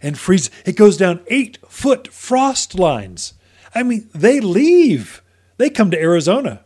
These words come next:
or Florida. I got a, these friends come to Arizona. And so they're just going, "I'm blowing this. We're getting out of here. It's too cold." And so here it's just stunning, just beautiful. I'm noticing right now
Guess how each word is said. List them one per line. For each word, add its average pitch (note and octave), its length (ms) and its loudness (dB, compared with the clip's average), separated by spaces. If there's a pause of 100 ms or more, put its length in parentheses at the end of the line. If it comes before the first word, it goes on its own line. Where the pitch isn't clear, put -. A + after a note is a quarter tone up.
or D#3 140 -4
Florida. B2 580 -4 (640)
I F#3 80 -4
got F3+ 180 0
a, F3+ 120 -6 (520)
these G#3+ 220 -2
friends C3+ 300 -10
come D3 160 -8
to E3+ 40 0
Arizona. G#3 540 0 (540)
And C#3 120 -12
so D3+ 160 -4
they're E3+ 120 0
just B3 200 -8
going, C#3+ 200 -4
"I'm G3+ 160 -4
blowing F#3+ 480 0
this. C3 200 -6
We're F#3 200 -4
getting F3 360 -10
out A#3 280 -2
of A#3 80 4
here. C#3 340 -2 (240)
It's A3 220 -12
too A3 180 -4
cold." A#3 580 0 (600)
And D#3+ 120 -12
so D#3+ 180 -4
here D3 300 -6
it's - 220 -10
just - 320 -10 (560)
stunning, E3 1040 -6
just - 380 -6
beautiful. G#3 640 -4 (260)
I'm E3 180 -2
noticing G#3+ 480 -2
right F3 220 0
now A#2+ 400 -8